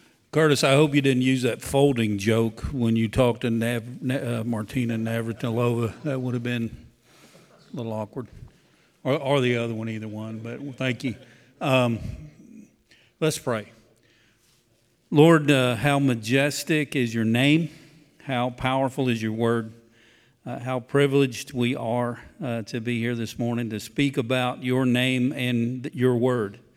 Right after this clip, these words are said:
to proclaim your grace and your mercy to us. We ask you, Lord, to bless this time together. Uh, just, uh, minister to our hearts,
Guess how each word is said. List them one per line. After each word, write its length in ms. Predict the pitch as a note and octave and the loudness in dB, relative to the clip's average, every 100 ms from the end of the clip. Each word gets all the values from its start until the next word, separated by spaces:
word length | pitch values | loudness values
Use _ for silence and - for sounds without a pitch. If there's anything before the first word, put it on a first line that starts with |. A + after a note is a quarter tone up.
| _ _ _ _ | _ _ _ _
to 120 | - G#2+ | -16 -10
proclaim 840 | A2+ - B2 A#2 A2 G#2+ G#2 - - | -10 -6 -4 -2 -2 -4 -8 -16 -8
your 140 | G#2 | -8
grace 480 | G#2+ A2+ A#2 G#2+ A#2 | -4 -2 -2 -4 -8
and 80 | G#2+ | -8
your 80 | |
mercy 400 | G#2+ A2+ A2 - | -6 -6 -8 -10
to 260 | G#2 C3 A#2 | -10 -6 -6
us. 280 | B2+ B2+ - | -6 -8 -8
We 160 | A2 | -4
ask 260 | A#2 B2 - | -4 -6 -6
you, 80 | A#2+ | -6
Lord, 280 | A#2+ B2+ A#2 | -2 -2 -4
to 60 | |
bless 300 | A2 A#2+ A2+ | -4 -4 -4
this 180 | B2+ - | -8 -8
time 280 | C#3+ B2+ A#2 | -6 -4 -6
together. 480 | A2 B2 C3 C3 - _ _ - - _ _ _ _ | -4 -2 -2 -6 -8 _ _ -20 -20 _ _ _ _
Uh, 280 | C3+ B2+ A#2 | -2 0 0
just, 520 | A2+ A#2+ A#2+ A#2+ - | 0 0 0 -4 -6
uh, 380 | B2 A#2 A2 A2 F2+ | -4 -2 -2 -6 -4
minister 580 | B2 B2 C3 B2 C3+ B2 | -2 0 0 -2 -2 -4
to 280 | - A#2 C3 | -2 -4 -4
our 200 | A2 G2+ | -6 -6
hearts, 600 | - A#2 B2+ - - | -6 -4 -6 -10 -16